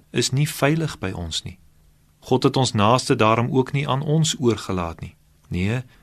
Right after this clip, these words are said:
hy het die naaste onder die beskerming van die wet geplaas. "Jy mag nie doodslaan nie." Die kroon van God se skepping, die mens, word in hierdie gebod uitgeroep tot beskermde spesie. God gaan staan tussen ons en ons naaste en gebied ons om ons hande tuis te hou.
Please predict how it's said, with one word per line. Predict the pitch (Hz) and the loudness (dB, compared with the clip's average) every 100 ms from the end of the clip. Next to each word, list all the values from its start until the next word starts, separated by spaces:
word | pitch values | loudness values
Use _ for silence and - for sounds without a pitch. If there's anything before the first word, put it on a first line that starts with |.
| _ _ | _ _
hy | 80 | -6
het | 80 | -4
die | 87 | -2
naaste | 87 92 113 - 120 | 2 2 2 0 -4
onder | 104 92 | -4 -4
die | 92 | -4
beskerming | 95 - 117 120 120 113 101 | -2 0 2 0 0 -4 -6
van | 90 | -8
die | 80 | -6
wet | 80 101 104 | 0 -2 -2
geplaas. | - - 98 80 78 - | -8 -6 -6 -6 -8 -8
"Jy | - 87 110 | -6 -4 -2
mag | 104 95 - | -2 -4 -6
nie | 95 104 | -6 -4
doodslaan | 101 104 101 - 92 80 | -2 -2 -2 -4 -4 -8
nie." | 80 73 - _ _ _ | -10 -16 -20 _ _ _
Die | - 95 - | -4 -4 -2
kroon | - 135 151 156 | 2 8 10 8
van | 151 127 | 4 0
God | - 135 127 | -2 -2 0
se | 120 | 0
skepping, | - 123 110 80 76 | 0 0 -2 -4 -10
die | - 87 | -8 -2
mens, | 95 110 95 - - - | 2 2 2 -2 -8 -10
word | - 98 - | -2 0 2
in | 98 | 0
hierdie | 98 123 | 2 2
gebod | - 110 107 - | 0 2 2 4
uitgeroep | 143 - - 127 131 - | 2 2 -2 -2 -4 -4
tot | 98 | -8
beskermde | 95 - - 107 110 101 | -4 -4 -2 -2 -2 -2
spesie. | - - 113 98 - - _ _ - _ _ _ | -2 0 0 0 -4 -10 _ _ -20 _ _ _
God | - 170 | 0 2
gaan | 165 143 | 4 2
staan | - 143 135 | 4 4 4
tussen | - 175 180 170 | 4 6 6 4
ons | 147 131 | 4 2
en | 120 | 0
ons | 107 | 0
naaste | 104 95 90 - - - _ | 0 0 0 -4 -10 -16 _
en | - | -12
gebied | - 80 98 117 | -10 -4 0 2
ons | 120 110 - - | 2 0 -2 -4
om | - 82 | -6 -10
ons | 82 | -8
hande | 80 90 95 | -6 -4 -4
tuis | 92 101 95 | -2 -2 -2
te | - | -4
hou. | 82 80 | -8 -10